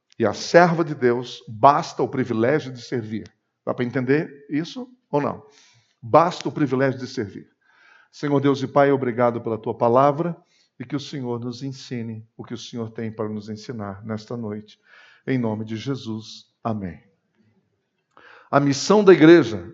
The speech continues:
a razão de ser da igreja, a natureza da igreja, ela foi estabelecida pelo próprio Senhor Jesus. Se você quer saber por que que a igreja existe, olhe pra Jesus.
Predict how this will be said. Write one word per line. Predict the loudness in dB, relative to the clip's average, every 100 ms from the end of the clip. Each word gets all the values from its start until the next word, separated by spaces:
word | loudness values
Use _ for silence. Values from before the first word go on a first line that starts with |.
| 0
a | 4
razão | 4 4 4 4
de | 4 -2
ser | 2 8 8
da | 8 4
igreja, | 6 6 4 -4 -16 _ _ _
a | 4
natureza | 6 6 10 12 10 8 4
da | 4
igreja, | 6 4 4 0 -12 -20 _ _ 0
ela | 2 4
foi | 6 4
estabelecida | 6 6 6 4 0 -2 0 2
pelo | 4 2 0
próprio | 2 4 6 4 0 -6
Senhor | -6 -2 -2 -2
Jesus. | -2 -4 -4 -6 -6 -12 -16 -20 _ _ _ _
Se | -6 -2
você | 2 4
quer | 4 4
saber | 4 4 4 4 2
por | 0 -2
que | 0
que | 2
a | 4
igreja | 6 8 8 2
existe, | -4 -4 -6 -8 -6 2
olhe | 4 4 0
pra | 0 0
Jesus. | 0 -2 -2 -4 -6